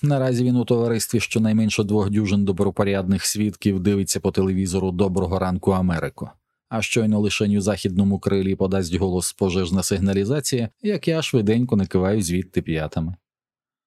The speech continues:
Тільки пильнуй, шибай, голівонько, аби не перечепитися об щось і не заподіяти собі шкоди, бо я ніколи собі не пробачу, якщо з тобою».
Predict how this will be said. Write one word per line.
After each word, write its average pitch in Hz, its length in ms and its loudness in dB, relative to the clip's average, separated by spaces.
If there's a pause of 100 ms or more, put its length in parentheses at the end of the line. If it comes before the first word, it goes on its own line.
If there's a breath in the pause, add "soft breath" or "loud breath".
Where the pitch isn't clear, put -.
(480)
Тільки 95 380 0
пильнуй, 98 440 2
шибай, 101 380 -2
голівонько, 101 680 0
аби 98 300 0
не 98 120 0
перечепитися 95 800 -2
об 85 120 -4
щось - 400 -2
і 113 40 0
не 98 120 0
заподіяти 95 640 0
собі 95 320 0
шкоди, 123 420 -2
бо 87 180 0
я 90 120 0
ніколи 92 420 0
собі 92 260 -2
не 90 120 0
пробачу, 101 460 -2
якщо 87 400 -2
з - 100 -6
тобою». 90 320 -2